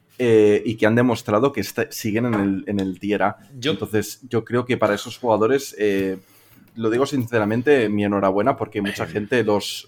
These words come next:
Speaker 1: los, eh, <laughs> y
Speaker 2: Dropeo.
Speaker 1: nosotros aquí fuimos los primeros de decir, "Eh, ya no van a servir", y mucha gente los dropeó. Y han demostrado que, que, que siguen siendo bastante, bastante competitivos.
Speaker 2: Sí. De hecho, pf, yo, o sea, pf,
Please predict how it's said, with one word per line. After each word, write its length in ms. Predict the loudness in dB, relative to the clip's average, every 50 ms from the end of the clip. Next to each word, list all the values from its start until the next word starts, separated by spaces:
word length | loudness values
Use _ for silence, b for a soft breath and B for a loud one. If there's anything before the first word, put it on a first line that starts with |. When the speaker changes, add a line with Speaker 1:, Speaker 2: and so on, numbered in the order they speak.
| -8
Speaker 1:
los, 260 | -8 -8 -8 -8 -10 -10
eh, 180 | -8 -8 -6 -6
<laughs> 160 | -8 -10 -10 -6 -4
y 80 | -2
Speaker 2:
Dropeo. 60 | -2 -2
Speaker 1:
nosotros 320 | -2 -2 -4 -4 -4 -2
aquí 200 | -2 0 0 -2 0
fuimos 260 | 0 -2 -2 -2 -2
los 160 | -4 -4 -6
primeros 380 | -6 -6 -4 0 0 0 0 0
de 60 | -2
decir, 220 | -2 -2 0 2 4
"Eh, 280 | 4 4 6 6 6
ya 80 | 4 4
no 80 | 4 4
van 120 | 4 2
a 60 | 0
servir", 340 | -2 -4 -4 -4 -4 -4 -6 -8
y 60 | -10
mucha 180 | -10 -8 -8 -6
gente 220 | -4 -2 0 0
los 160 | 0 0 -2 -2
dropeó. 340 | -4 -2 0 2 0 0 B B B B B B B B B B -8
Y 160 | -6 -4 0
han 240 | 2 2 2 4 4
demostrado 580 | 4 4 4 2 -2 -2 -2 0 0 0 0
que, 380 | 0 -2 -2 -2 -2 -4 -8 -14
que, 240 | _ -18 -18 -18 -20 -20 -20
que 100 | -18 -16
siguen 320 | -16 -14 -10 -8 -8 -8
siendo 480 | -6 -8 -6 -2 0 2 2 2 0 0 -4
bastante, 400 | -4 -4 -4 -6 -8 -8 -6 -6
bastante 320 | -8 -8 -8 _ -14 -12
competitivos. 560 | -12 -10 -10 -10 -10 -10 -10 -10 -10 -10 -12 -12
Speaker 2:
Sí. 280 | -14 -16 -16 -18 -20 b b b b b b b b b _ _
De 160 | -4 -2 -2 -2
hecho, 180 | -2 -4 -10 -14 -16
pf, 140 | -20 -20 -18 -12
yo, 160 | -8 -6 -6
o 40 | -6 -8 -12 -18 -20 -20 _ -16
sea, 160 | -14 -14 -14 -14
pf, 140 | -16 -16 -16